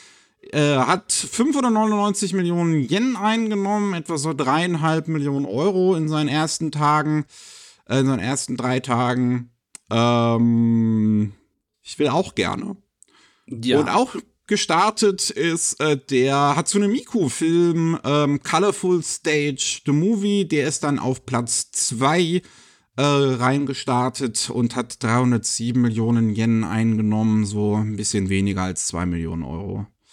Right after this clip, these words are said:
Speaker 2: Jo, jo, jo, die Kinokassen sind geöffnet, es geht los.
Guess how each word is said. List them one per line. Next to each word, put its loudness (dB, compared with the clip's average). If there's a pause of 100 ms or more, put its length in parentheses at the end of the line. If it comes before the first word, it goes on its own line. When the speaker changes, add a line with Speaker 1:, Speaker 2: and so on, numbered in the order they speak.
(800)
Speaker 2:
Jo, -2
jo, 2
jo, 0
die -2
Kinokassen -2
sind -2
geöffnet, -2
es -4
geht -2
los. -2